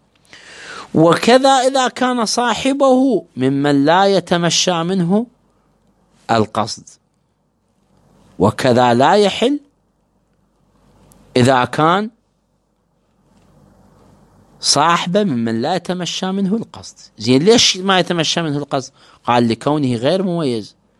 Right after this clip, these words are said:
مثلا الصغير أو المجنون أو السكران، أو كان ق-، فهذا، هذا ما متأتي منه القصد إلى الصيد، فهذا ما يصح أيضا،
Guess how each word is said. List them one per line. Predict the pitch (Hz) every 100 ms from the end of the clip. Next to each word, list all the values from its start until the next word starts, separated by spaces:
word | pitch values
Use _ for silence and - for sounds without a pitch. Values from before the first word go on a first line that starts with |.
| _ _ _ _ _
مثلا | 104 - 123 123
الصغير | 120 - 117 147 156 -
أو | 110
المجنون | 107 107 101 123 135
أو | - 104
السكران، | 101 - 107 - 113 127 123 _ _ _ _ _ _ _ _ _ _ _ _ _ _ _ - - - - -
أو | 135 170
كان | 170 214 254 247
ق-، | 240 220 - - -
فهذا، | 175 175 202 226 185
هذا | 196 214 220
ما | 247 269
متأتي | 247 - 175 -
منه | 165 143 143 101
القصد | 123 139 127 113 - -
إلى | 117
الصيد، | 110 - 107 107 _ _ _ _ _ _ _ _ _ _ _ _
فهذا | - 143 165
ما | 175
يصح | 165 143 -
أيضا، | 123 117 131